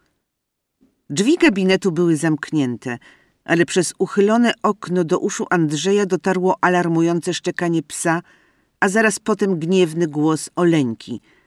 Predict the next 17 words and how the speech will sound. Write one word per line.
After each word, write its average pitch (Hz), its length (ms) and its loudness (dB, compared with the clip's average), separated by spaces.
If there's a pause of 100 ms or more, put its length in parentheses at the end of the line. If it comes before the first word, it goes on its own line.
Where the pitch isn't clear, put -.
(320)
podwójne 214 580 4 (280)
klaśnięcie 220 800 2 (160)
i 214 240 2
obrażony 214 800 4
ryk 185 300 2
sponiewieranych 156 1080 2
cieleśnie 135 720 -2
bliźniąt. 95 840 -8 (680)
Szybko - 440 0
odsunął 208 480 0
teczkę 196 380 -2
z - 80 -10
papierami 170 680 -2
i 170 40 -4
wyszedł 156 440 -2
na 151 120 0
werandę, 160 600 0